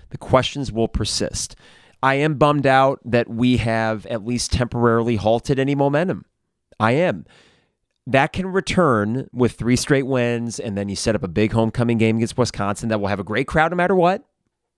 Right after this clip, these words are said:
right? That, that'll be fun. And then I would love to think that can be your fifth win of the year.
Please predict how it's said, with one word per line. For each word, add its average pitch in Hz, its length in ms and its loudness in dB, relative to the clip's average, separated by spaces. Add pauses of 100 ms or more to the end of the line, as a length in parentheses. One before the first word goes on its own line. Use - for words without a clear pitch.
(100)
right? 147 260 4
That, 135 220 -2
that'll 113 220 2
be 147 160 -2
fun. 196 440 -2 (1000)
And 123 180 2
then 127 480 -2 (160)
I 147 120 2
would 170 140 -2
love 180 240 2
to 156 60 -6
think 147 160 -4
that 127 120 0
can 120 80 -6
be 117 80 2
your 107 80 4
fifth 113 220 0
win 104 140 0
of 90 60 -2
the 92 80 0
year. 87 240 -6